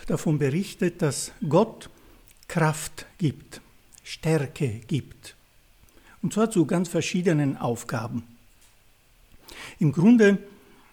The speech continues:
geht es, äh, darum, dass, äh, der Heilige Geist in uns den Boden bereitet, locker macht, damit das Wort Gottes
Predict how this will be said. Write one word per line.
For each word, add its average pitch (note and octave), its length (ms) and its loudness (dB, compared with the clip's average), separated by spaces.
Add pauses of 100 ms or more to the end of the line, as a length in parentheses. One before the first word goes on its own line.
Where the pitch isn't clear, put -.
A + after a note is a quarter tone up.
(520)
geht E3+ 240 0
es, D#3+ 240 2
äh, D3+ 180 0
darum, F#3+ 720 2 (600)
dass, C3+ 340 -6
äh, C#3 180 -10 (560)
der D3 480 -2
Heilige D#3 360 2
Geist D#3 460 0
in E3 220 0
uns A#3 520 4
den C3+ 300 2
Boden G#3+ 640 4
bereitet, G#3+ 960 0 (320)
locker D#3 420 4
macht, - 680 -2
damit E3 520 2
das D3+ 220 0
Wort F#3+ 260 -2
Gottes G#3+ 560 2